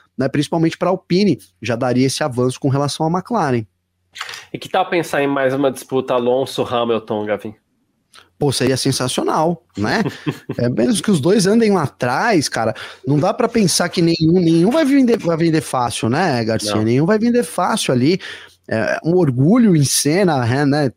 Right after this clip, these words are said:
Speaker 1: Poderiam reviver isso. E, e, é, e, e a gente tem, tem, a gente tá perto de acontecer isso. O Alonso lá em segundo, o Hamilton é o quarto, quinto. Eu tenho, eu tenho que consultar aqui, o Hamilton vai ser o quarto,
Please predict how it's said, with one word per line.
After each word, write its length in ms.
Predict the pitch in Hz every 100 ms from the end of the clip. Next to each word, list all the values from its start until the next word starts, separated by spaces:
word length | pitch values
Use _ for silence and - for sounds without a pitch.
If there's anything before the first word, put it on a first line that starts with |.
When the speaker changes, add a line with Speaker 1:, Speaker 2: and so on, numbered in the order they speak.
| -
Speaker 1:
Poderiam 400 | 123 120 139 143
reviver 500 | 139 151 139 123 151
isso. 380 | 127 175 - 160 - - - -
E, 300 | 131 143 165
e, 60 |
é, 140 | 147 233
e, 240 | - 147 -
e 80 | 135
a 60 |
gente 240 | 110 113 -
tem, 320 | 120 247 247
tem, 300 | 143 147 220 -
a 60 | 110
gente 240 | 107 -
tá 80 | 123
perto 300 | - 175 185
de 100 | 208
acontecer 320 | 233 240 -
isso. 240 | 294 175 120
O 40 |
Alonso 260 | 120 156 156
lá 80 | 156
em 140 | - 127
segundo, 420 | - 120 160 202
o 40 |
Hamilton 320 | 156 170 165 156
é 20 |
o 80 | 135 _ _ _
quarto, 340 | - 190 - -
quinto. 380 | 233 226 139 - - - - _ _ - - - -
Eu 240 | 147 160
tenho, 220 | 131 170 127
eu 100 | -
tenho 160 | 190
que 60 | -
consultar 420 | 196 131 120 120
aqui, 160 | 113 117
o 100 | 113
Hamilton 400 | 143 180 175 151
vai 80 |
ser 100 | 139
o 60 | 190
quarto, 580 | - 143 143 135 -